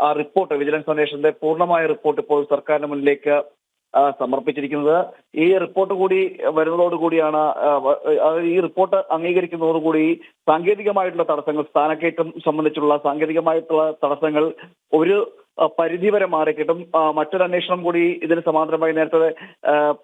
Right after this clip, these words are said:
ഞാൻ പറഞ്ഞതുപോലെയുള്ള ഡി ജി പി തലത്തിൽ നടക്കുന്നുണ്ട്. അതുകൂടി, ആ, ആ, അതിൽ കൂടി, ആ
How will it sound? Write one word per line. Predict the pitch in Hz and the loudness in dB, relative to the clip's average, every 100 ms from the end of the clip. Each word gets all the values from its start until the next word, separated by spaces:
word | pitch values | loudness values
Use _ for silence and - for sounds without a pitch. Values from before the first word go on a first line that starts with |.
| - | -4
ഞാൻ | 160 156 | -2 0
പറഞ്ഞതുപോലെയുള്ള | 160 151 170 165 165 160 156 | -2 -2 -2 0 2 0 -2
ഡി | 156 | -2
ജി | 156 | -2
പി | 165 | 0
തലത്തിൽ | 160 147 | 0 0
നടക്കുന്നുണ്ട്. | 156 147 147 160 170 | -2 -2 -2 0 2
അതുകൂടി, | 165 175 185 196 - - - - | 2 0 0 -2 -8 -20 -16 0
ആ, | 160 165 160 127 151 - | 2 2 -2 0 0 0
ആ, | 151 175 180 | 0 0 0
അതിൽ | 170 208 | 0 -2
കൂടി, | 190 185 | 0 2
ആ | 170 | 2